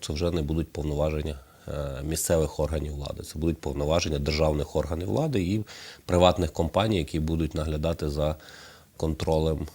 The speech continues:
е, в цій сфері будівництва. Ми виступили категорично проти, архітектори виступили проти цього закону, але я думаю, що цей закон, який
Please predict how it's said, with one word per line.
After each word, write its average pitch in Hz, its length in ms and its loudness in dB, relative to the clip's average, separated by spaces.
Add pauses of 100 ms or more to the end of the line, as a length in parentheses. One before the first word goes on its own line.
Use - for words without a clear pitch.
(140)
е, - 40 -10 (720)
в - 120 -10
цій 80 200 0
сфері 76 420 -6
будівництва. 76 800 -6
Ми 95 160 0
виступили 87 520 2
категорично 85 580 -2
проти, 117 340 0
архітектори 90 580 -2
виступили 85 420 -4
проти 85 280 -8
цього 90 280 -6
закону, 85 520 -6
але 92 200 -6
я 101 160 0
думаю, 87 340 2
що - 280 -4 (920)
цей 95 320 6
закон, 85 440 0
який 82 240 -2